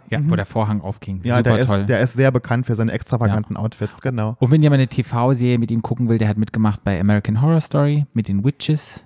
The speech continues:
Speaker 1: mit den Hexen.
Speaker 2: Hat der echt?
Speaker 1: Ja. Und
Speaker 2: Was
Speaker 1: er
Speaker 2: hat der
Speaker 1: hat
Speaker 2: für eine Rolle gespielt?
Speaker 1: Der hat, es gab die Witches und dann gab's die Warlocks und er war den, bei den Warlocks war er der High
Speaker 2: Ah, ja.
Speaker 1: Priest of den Warlocks.
Speaker 2: Okay.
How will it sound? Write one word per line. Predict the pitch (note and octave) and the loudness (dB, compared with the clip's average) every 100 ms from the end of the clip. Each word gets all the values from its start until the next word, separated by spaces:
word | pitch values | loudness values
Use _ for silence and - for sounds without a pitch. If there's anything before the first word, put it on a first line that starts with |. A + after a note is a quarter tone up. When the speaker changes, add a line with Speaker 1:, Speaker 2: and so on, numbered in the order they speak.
| - | -10
Speaker 1:
mit | G#2 | -4
den | G2+ | -2
Hexen. | B2 - - C#3 - - - | -2 -4 -2 -2 -2 -10 -4
Speaker 2:
Hat | - G3+ | 0 2
der | B3 | 2
echt? | E3 - A#2 | 0 -2 -2
Speaker 1:
Ja. | A2+ - - - - _ | -2 -4 -20 -20 -20 _
Und | C3 D3 A#2 | 4 4 4
Speaker 2:
Was | |
Speaker 1:
er | B2 | 4
Speaker 2:
hat | A#2+ | 4
der | A#2+ | 2
Speaker 1:
hat | |
Speaker 2:
für | A#2+ | 2
eine | G#2+ | -2
Rolle | A#2+ D#3 | 0 0
gespielt? | A#2+ - A#2+ B2+ - | -2 -4 -4 -4 -2
Speaker 1:
Der | A2+ G#2 | 0 2
hat, | A2+ - - | 0 -4 -10
es | - | -6
gab | A2 - | -4 -2
die | G#2+ | 0
Witches | B2+ - E3+ D#3 | 0 2 0 0
und | A#2+ | 0
dann | A2 | 0
gab's | A2+ | -2
die | - A2 | -2 0
Warlocks | A#2 A2+ F#2+ - | 2 2 0 -2
und | - | -2
er | F#2+ G2 | -2 0
war | G2+ | 0
den, | G2 F#2+ F#2 - - | 2 0 0 -4 -4
bei | G2+ | -2
den | G2 | 0
Warlocks | F#2 G#2 G2 F#2+ - | 0 0 0 -4 -4
war | F2+ | -6
er | F#2 F#2 | -4 -4
der | F#2+ F#2 F#2+ | -4 -4 -6
High | E3+ A3+ | -2 2
Speaker 2:
Ah, | |
ja. | C#3+ | 2
Speaker 1:
Priest | G#2 F#2+ | 2 -2
of | F2 - | -6 -4
den | F#2+ | -2
Warlocks. | F#2 F#2+ G2 | 0 -2 0
Speaker 2:
Okay. | G#3+ A#2+ | -2 -2